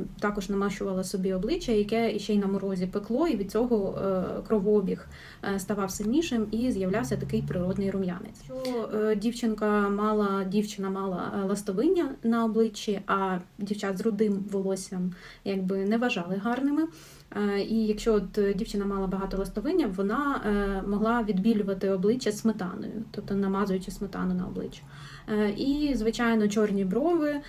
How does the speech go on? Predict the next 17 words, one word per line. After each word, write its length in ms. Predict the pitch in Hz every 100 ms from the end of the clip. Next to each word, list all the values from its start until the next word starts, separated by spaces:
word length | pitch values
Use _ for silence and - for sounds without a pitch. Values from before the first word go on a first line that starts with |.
| - -
е, 260 | 202 196
як 200 | 196 208
і 60 | 208
зараз, 600 | 190 233 277 233 226 -
е, 320 | 214 202 196 196 -
тоді 240 | 214 185
їх 300 | 233 214 202
підмальовували, 840 | 220 190 214 220 214 190 196 190 190
е, 640 | 185 214 202 190 190 190 -
звичайними, 640 | 202 220 - 208 208 196
е, 500 | 190 196 190 190 190
маленькими 500 | 190 196 202 196 196
шматочками, 640 | 185 202 190 190 - 190 190
е, 400 | 185 202 190 196
вугля, 460 | 185 202 208 320 415 - - - - - -
е, 260 | 202 196 190
щоб 280 | 247 262